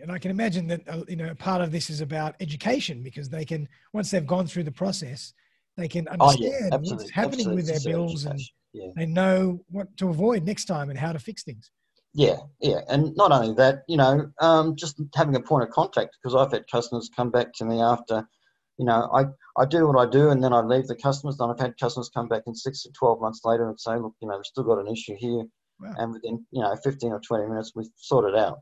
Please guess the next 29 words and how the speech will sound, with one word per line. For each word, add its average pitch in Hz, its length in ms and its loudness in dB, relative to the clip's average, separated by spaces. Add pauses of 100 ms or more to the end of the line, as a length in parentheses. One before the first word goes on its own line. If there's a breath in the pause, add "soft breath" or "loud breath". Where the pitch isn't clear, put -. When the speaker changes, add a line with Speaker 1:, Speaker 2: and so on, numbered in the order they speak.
(160)
Speaker 2:
We 117 140 -10
can 113 140 -8
work 117 280 -4
through 107 180 -4
it 101 80 -10
and 104 180 -14 (120)
identify 107 480 -6
it 104 120 -14
for 104 260 -6
them. 104 260 -16
And 107 120 -8
it 95 100 -12 (140)
Speaker 1:
Mm. - 20 -16
Speaker 2:
saves 113 300 -2
them 107 120 -12
a 101 60 -2
lot 123 200 2
of - 120 -6
time 110 180 0
and 92 120 -14
hassle 104 360 -10 (580)
and - 100 -12
Speaker 1:
Sensational. 110 220 -4
Speaker 2:
have, - 100 -20
going 101 180 -8
through 107 180 -10
the 95 80 -12
normal 101 320 -8
channels. 95 420 -12